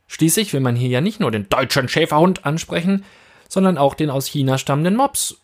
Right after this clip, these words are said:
oder den aus rumänischen Tierheimen geretteten Pflegefall. Mein Hund hingegen ist entweder Analphabet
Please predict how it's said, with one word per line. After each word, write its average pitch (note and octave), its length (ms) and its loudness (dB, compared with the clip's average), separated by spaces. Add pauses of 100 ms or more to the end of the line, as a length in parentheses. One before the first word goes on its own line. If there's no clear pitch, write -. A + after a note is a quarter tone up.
(120)
oder G#3+ 200 0
den F#3 240 2
aus C#3+ 180 -4
rumänischen C3 540 0
Tierheimen F#3 460 0
geretteten B2 500 -2
Pflegefall. F#2+ 640 -2 (1700)
Mein C3 480 0
Hund G#2 180 -2
hingegen A2 480 -2
ist - 240 -8
entweder G#2 420 -2
Analphabet G#2+ 800 -2